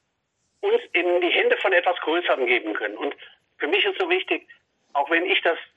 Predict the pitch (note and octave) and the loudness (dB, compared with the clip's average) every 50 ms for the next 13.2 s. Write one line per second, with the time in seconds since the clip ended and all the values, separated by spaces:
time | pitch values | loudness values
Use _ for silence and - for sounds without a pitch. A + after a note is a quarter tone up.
0 | _ - D#3 C#3+ C#3+ D3+ D3+ D3+ C3+ C3+ C#3+ C3+ D#3+ G#3 A3+ A#3+ A3+ G3 - - | _ 0 0 2 2 2 0 0 0 0 2 4 4 4 4 4 4 4 4 4
1 | E3+ E3+ - - D#3+ - _ - - - - - - - D#3+ - - - F3 - | 2 2 0 -2 -12 -12 _ -20 -20 -20 -20 -18 -14 -14 -14 -6 0 2 2 4
2 | F#3+ F3+ E3 - - - G3+ - - - F#3 - F3+ E3+ - - E3 D#3+ D#3+ D#3+ | 4 2 0 -2 -4 -8 -6 -4 -2 -2 0 0 0 0 0 0 -2 0 0 0
3 | - - - - D#3+ C#3+ C#3+ A#3+ - E3 D#3 D3 D3+ - D#3 D#3 E3 E3 - F3+ | 2 2 2 2 0 -4 -4 -2 0 2 4 4 4 2 2 0 0 0 0 0
4 | E3+ D#3 D3+ D3+ D#3 D3+ - - F#3+ F#3 - - - - C3 A#2 - - B2 A#2+ | 0 2 2 0 0 0 0 -2 -2 -2 -4 -6 -4 -2 -2 -2 0 -2 -2 -2
5 | A#2+ A#2+ - - C#3 C#3 C#3+ D3 D#3+ D#3+ D#3+ D#3+ D3+ - E3 E3 D#3+ E3 D3+ D#3+ | -2 -2 -2 -2 -2 -2 -2 -2 0 2 2 2 2 2 0 0 0 0 0 0
6 | G#3 G#3 G3+ F3+ D3 B2+ B2+ B2 B2 - C3 C3 C3 C#3 A2+ A#2+ A#2+ C3 C3 C3 | 2 0 0 0 0 0 0 0 0 0 0 0 0 0 0 0 0 2 2 4
7 | B2+ B2+ C3+ C#3 - - - - - - - - - - E3+ - - E3+ - - | 4 4 2 0 -2 -6 -6 -6 -6 -6 -8 -4 -2 -2 0 0 0 -2 -2 -2
8 | E4 - - F#4 - - - G#4+ F#4+ - - D#4 C#4+ C#4+ C#4+ D#3 E3 F#3 - - | -4 -2 0 0 0 0 0 0 0 0 -2 -2 -2 0 0 0 2 2 2 2
9 | G#3+ G#3 G#3 G3 - - - - - - - _ _ _ _ _ - F4 F#4 - | 4 2 2 0 -2 -10 -16 -16 -16 -16 -18 _ _ _ _ _ -4 -2 0 2
10 | F#4+ - E3+ F3 F4 E4+ - F4+ - F3+ E3+ D#3 E3 D3+ - - B3+ - - - | 2 2 2 2 2 0 0 0 0 2 2 2 2 2 2 0 0 -2 -2 -2
11 | - - - F#3 D#3 - F3+ F#3 F#3 F#3+ F3+ - F3+ E3+ D#3+ D#3 - D3+ D3 - | -2 0 0 0 2 4 2 2 4 2 0 0 0 0 0 0 0 -2 -2 -2
12 | - C#3 C#3+ D#3+ F3 F#3 - - G3 G3 F3+ - - - - _ _ _ _ _ | -2 -2 -2 -2 -2 -2 0 0 0 0 0 -4 -12 -20 -20 _ _ _ _ _
13 | - C3 - | -8 -6 -4